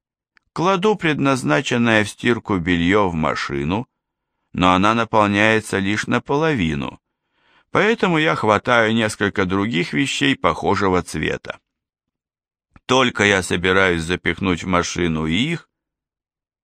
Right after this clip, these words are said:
как замечаю кровь. Я встряхиваю ткань, расправляя её, и обнаруживаю пятно крови там, где его не может быть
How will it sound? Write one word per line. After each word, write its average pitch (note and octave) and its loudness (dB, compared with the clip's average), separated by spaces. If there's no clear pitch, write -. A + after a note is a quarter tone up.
как E2+ -2
замечаю F2 0
кровь. - -8
Я G#2 2
встряхиваю G2 0
ткань, E2 -2
расправляя G#2 2
её, G2+ -4
и - -2
обнаруживаю A#2+ 2
пятно A2+ 0
крови F#2+ 0
там, G2+ 0
где F#2+ -2
его F2 0
не F2+ 0
может F2+ -2
быть F2 -2